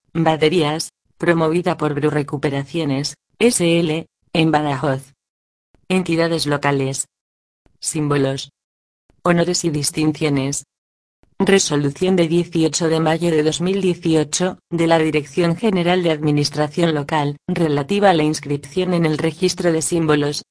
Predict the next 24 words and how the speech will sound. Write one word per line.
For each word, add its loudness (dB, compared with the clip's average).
Tratamientos 0
y 0
Honores 2
de -2
las 0
Entidades 0
Locales -2
de 2
Extremadura 0
del 0
Himno 4
del 0
Municipio 0
de -4
Fuente -2
del 0
Maestre, -4
Badajoz. -2
Consejería 0
de 2
Educación 0
y 2
Empleo. -2
Educación. -2